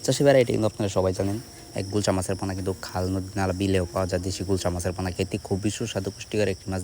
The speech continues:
দেশি গুলশা মাছ অন্যতম, এটা আমরা সবাই জানি। এ দেখতে পাচ্ছেন গুলশা মাছের পোনা, এটা কিন্তু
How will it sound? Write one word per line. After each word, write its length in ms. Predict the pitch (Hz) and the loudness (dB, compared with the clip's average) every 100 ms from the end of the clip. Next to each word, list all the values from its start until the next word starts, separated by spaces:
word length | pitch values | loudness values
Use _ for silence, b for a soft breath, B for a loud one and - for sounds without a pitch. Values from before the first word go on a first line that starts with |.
| 92 | -4
দেশি 160 | 90 92 | -4 -4
গুলশা 200 | 95 - 90 | -4 -4 -8
মাছ 100 | 90 | -6
অন্যতম, 280 | 98 98 101 92 | -6 -6 -6 -4
এটা 100 | 90 | -6
আমরা 120 | 87 90 | -6 -6
সবাই 160 | 90 90 | -4 -2
জানি। 160 | 98 143 B B B B - | -2 -4 B B B B 0
এ 40 | 110 | 0
দেখতে 140 | - | 2
পাচ্ছেন 200 | 107 104 104 | 0 2 2
গুলশা 160 | 107 101 | 2 2
মাছের 180 | 92 92 | 0 -2
পোনা, 120 | 95 104 | -2 -2
এটা 100 | 92 92 | 0 0
কিন্তু 120 | 92 | 2